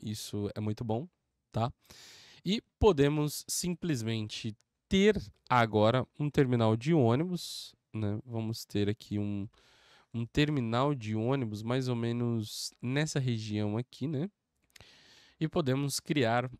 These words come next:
uma linha de ônibus muito incrível, né? Uma linhazinha de ônibus, ah, vão ser poucos pontos de ônibus, por exemplo,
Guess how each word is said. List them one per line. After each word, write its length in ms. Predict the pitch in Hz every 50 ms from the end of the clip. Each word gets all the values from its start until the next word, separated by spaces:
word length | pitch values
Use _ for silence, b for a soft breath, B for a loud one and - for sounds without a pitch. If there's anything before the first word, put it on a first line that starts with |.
| _ -
uma 240 | 120 123 131 135
linha 300 | 123 117 113 123 139 143
de 160 | 143 131 143 139
ônibus 640 | 117 107 107 110 110 110 107 - - - - - - -
muito 500 | 110 110 110 107 107 113 127 127 - 143
incrível, 500 | 139 127 - - 104 104 101 113 120 135 - _ _ _ _ _ _ _ _
né? 280 | - 113 107 104 107 B B B B B B B B B B B B
Uma 140 | - 208 202
linhazinha 500 | 185 170 170 170 160 135 127 143 147 139
de 100 | 120 113
ônibus, 540 | 113 113 123 131 123 110 104 - - - - _ -
ah, 320 | 113 110 110 110 110 107 101
vão 180 | 95 131 143 143
ser 140 | - 139 123
poucos 440 | - - 127 156 - - 156 -
pontos 320 | - - 123 123 120 - 117
de 80 | 107
ônibus, 240 | 110 113 127 120 113
por 160 | - - 113
exemplo, 920 | 113 113 107 110 110 110 110 - - 107 107 107 107 104 104 104 101 -